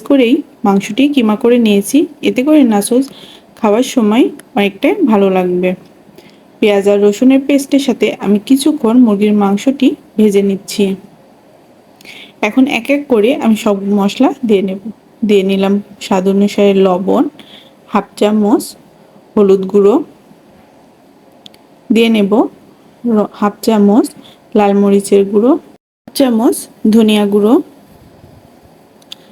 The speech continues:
আর হাফ চামচ আদা জিরা পেস্ট। সব মশলাগুলো দিয়ে আমি মাংসটিকে হালকা ভেজে ঢেকে রান্না করে নিচ্ছি।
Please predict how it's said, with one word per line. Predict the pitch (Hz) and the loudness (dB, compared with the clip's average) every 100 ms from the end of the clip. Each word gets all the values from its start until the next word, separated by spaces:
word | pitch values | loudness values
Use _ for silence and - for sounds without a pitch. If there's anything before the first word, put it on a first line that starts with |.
| _ _ _ _ _ _ | _ _ _ _ _ _
আর | 214 214 | -4 -2
হাফ | 220 208 - | -2 -4 -2
চামচ | 240 220 240 403 - - - | -2 2 2 0 -8 -14 -6
আদা | 214 202 208 | -4 0 0
জিরা | 214 269 | 0 0
পেস্ট। | 392 - 190 - - - | 0 -2 -4 -12 -20 -6
সব | 214 208 | -2 0
মশলাগুলো | 214 214 277 311 302 233 | 0 0 0 2 2 2
দিয়ে | 220 226 - - | 0 -4 -6 -4
আমি | 208 214 285 - - - | -2 0 -2 -4 -20 -6
মাংসটিকে | 220 220 220 285 285 | -2 0 0 0 0
হালকা | 262 220 226 285 | 0 0 0 2
ভেজে | 277 262 214 226 381 - 208 196 | 2 2 2 0 -2 -4 -4 0
ঢেকে | 214 208 294 | 0 0 0
রান্না | 339 220 196 | 0 2 0
করে | 202 202 | 0 0
নিচ্ছি। | 196 196 - - | 0 -4 -6 -12